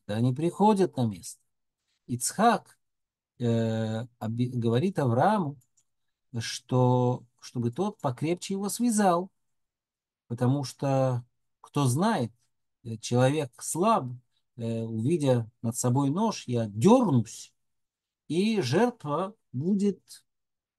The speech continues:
станет негодной. Поэтому ты покрепче меня свяжи.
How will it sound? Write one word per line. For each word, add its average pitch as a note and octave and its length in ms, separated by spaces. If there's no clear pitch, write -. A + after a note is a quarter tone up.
станет F#3 440
негодной. C#3 640
Поэтому F3+ 360
ты F#3+ 140
покрепче G3 500
меня A3 240
свяжи. E3 480